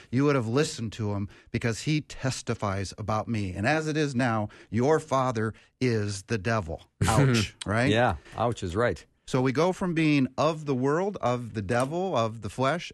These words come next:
Speaker 1: and we now are children of God. You know, one of the big lies of the world out there is that we're all God's children. And actually, Scripture is very clear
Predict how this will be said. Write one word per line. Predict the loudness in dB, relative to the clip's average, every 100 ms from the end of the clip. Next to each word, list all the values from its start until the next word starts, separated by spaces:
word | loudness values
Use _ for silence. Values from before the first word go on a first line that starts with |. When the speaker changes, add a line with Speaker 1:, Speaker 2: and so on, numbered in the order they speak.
| -8
Speaker 1:
and | -4 -2 0
we | 0 0
now | 0 0 0 0 0 -2 -2
are | -4 -4 -6 -14
children | -10 -6 -2 0 0 0 0 0 -4 _ _ -4
of | -2 -4 -8 _
God. | -6 -4 -6 -8 -6
You | -2
know, | 0
one | 0 0
of |
the | -2
big | -4 -4
lies | -2 0 0 -2
of | -6
the | -4
world | -2 -2 -4 -8 _ _ _ _ _ -4
out | -4
there | -2 -2 -2
is | -4
that | -4
we're | -4 -4 -2
all | 0 0 -2
God's | -4 -2 -2 -2 -6 -12
children. | -10 -4 -4 -4 -8 -10 _ -20 _ -6
And | -4 0
actually, | 0 0 -2 -6
Scripture | -6 -8 -12 -14 -4 -4 -4 -8 -10 -10 -16 _ _
is | -6 -4
very | -4 -4 -4 -6 _
clear | -12 -4 0 0 -2 -8